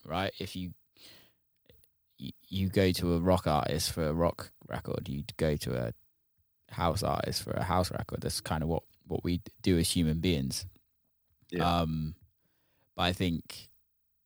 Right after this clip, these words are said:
Speaker 1: I, I don't, th-, I, th-, I personally think albums are coming back. I have a feeling that, uh, there's gonna be more albums kicking around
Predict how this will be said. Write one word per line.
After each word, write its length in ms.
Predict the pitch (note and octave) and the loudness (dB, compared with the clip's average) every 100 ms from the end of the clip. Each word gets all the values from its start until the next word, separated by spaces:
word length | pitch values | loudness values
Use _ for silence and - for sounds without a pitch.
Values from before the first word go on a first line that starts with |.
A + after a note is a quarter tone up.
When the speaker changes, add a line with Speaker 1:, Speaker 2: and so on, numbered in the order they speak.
| _ _ - | _ _ -2
Speaker 1:
I, 100 | G#2+ - | 0 2
I 100 | A#2 | 4
don't, 340 | A2 B2+ A#2+ G#2+ | 8 8 8 4
th-, 120 | - - | -2 6
I, 100 | A#2 | 6
th-, 100 | - - | 6 8
I 140 | C3+ | 10
personally 380 | C#3+ E3 D3 A#2+ | 12 12 12 10
think 160 | G#2+ - | 6 6
albums 380 | F#2 F#2 F2 F2 | 6 6 4 2
are 40 | |
coming 300 | - E2+ D#2+ | 4 4 6
back. 320 | E2 C#2+ - - _ _ _ _ _ _ - | 4 0 -6 -20 _ _ _ _ _ _ 0
I 100 | F2+ | 4
have 160 | G#2 | 4
a 80 | F2+ | 4
feeling 440 | - F2 E2 D#2+ D#2 | 2 2 4 2 2
that, 160 | - | 0
uh, 60 | - - | -4 -4
there's 180 | E2+ E2 | -2 0
gonna 220 | F2 E2+ | 0 2
be 140 | D#2 D#2+ | 2 2
more 380 | E2+ D#2 D2 - | 4 4 2 0
albums 560 | C#2+ D#2 C#2+ C#2 D2+ - | 0 0 0 -4 -4 -4
kicking 320 | F2 - C2 | -6 -4 -4
around 500 | C2+ C#2+ C#2+ D2+ | -4 -2 -4 -4